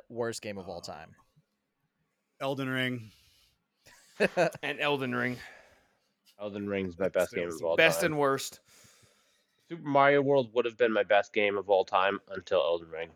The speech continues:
Speaker 1: God, Super Mario World is so fucking good.
Speaker 3: Jesus
Speaker 4: So good.
Speaker 3: fucking Christ, you people.
Speaker 4: So good. Yeah.
Speaker 3: Read a book.
Speaker 2: Okay, fine. Uh, Final Fantasy eleven.
Speaker 4: Worst game of all
Speaker 3: There
Speaker 4: time
Speaker 3: you
Speaker 4: is
Speaker 3: go.
Speaker 4: iRacing.
Speaker 3: <laughs>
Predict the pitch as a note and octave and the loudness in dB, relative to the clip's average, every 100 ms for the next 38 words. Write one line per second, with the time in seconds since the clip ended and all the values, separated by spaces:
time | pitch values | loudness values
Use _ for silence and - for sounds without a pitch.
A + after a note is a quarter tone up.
0 | _ _ _ _ _ _ _ _ _ - | _ _ _ _ _ _ _ _ _ -18
1 | G2+ F#2 - G#2+ G#2 F#2 F#2+ F#2+ G2 F#2+ | -16 -14 -14 -14 -16 -16 -14 -14 -14 -16
2 | - A2 F#2+ G#2 F#2+ F#2+ F#2+ G2 - - | -14 -14 -14 -16 -16 -18 -18 -18 -20 -14
3 | D4 C#4+ F2+ E2+ E2+ D#2+ D#2+ D3 - - | -12 -10 -10 -8 -6 -6 -6 -12 -14 -12
4 | A3 C#4 - D3 C3 - C#3 - F2+ E2 | -10 -10 -12 -16 -18 -16 -10 -2 0 0
5 | D2+ D2+ - _ _ _ _ - - C2+ | -4 -8 -14 _ _ _ _ -6 -2 -2
6 | - _ _ _ _ _ _ _ - F#3 | -4 _ _ _ _ _ _ _ -18 -12
7 | B3+ C#3 - D3 C#3 C#3 - G#2 - C3+ | -10 -10 -6 -4 -4 -6 -10 -10 -8 -8
8 | A#2 G#2 G#2 A2 G2+ C3 B2+ A#2 A#2+ A2 | -8 -10 -10 -8 -8 -6 -6 -6 -8 -8
9 | A#2 G#2 G#2 F#2+ E2 _ _ _ A2+ C3+ | -10 -10 -10 -12 -18 _ _ _ -6 -2
10 | D#3+ - E3 D#3 C3+ D3 C#3+ - C#3 C#3 | -2 0 2 4 8 8 8 6 8 8
11 | D3 C#3 B2 A#2+ G#2 - G#2+ G#2 G2+ F#2+ | 8 4 2 2 2 2 4 4 2 -4
12 | - F2+ F#2 _ _ _ _ _ _ _ | -6 -12 -14 _ _ _ _ _ _ _
13 | _ _ _ _ | _ _ _ _